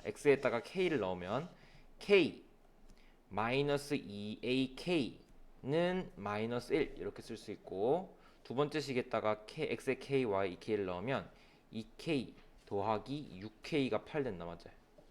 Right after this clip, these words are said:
그럼 첫 번째 식은 일단 잘 모르겠고 두 번째 이 식에서는 우리가 K 값을 구할 수가 있어.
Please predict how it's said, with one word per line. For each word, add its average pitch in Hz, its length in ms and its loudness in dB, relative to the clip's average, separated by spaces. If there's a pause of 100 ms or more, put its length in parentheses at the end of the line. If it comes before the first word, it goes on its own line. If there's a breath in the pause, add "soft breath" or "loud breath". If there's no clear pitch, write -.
(1200 loud breath)
그럼 135 120 -8
첫 208 140 -2
번째 220 260 8
식은 180 260 -2
일단 131 180 0
잘 143 160 -2
모르겠고 98 720 0 (320 loud breath)
두 - 140 -8
번째 175 340 4
이 139 120 -4
식에서는 156 520 0
우리가 98 260 -4
K 226 300 -2
값을 107 260 -6
구할 92 300 -6
수가 - 220 -10
있어. - 300 -12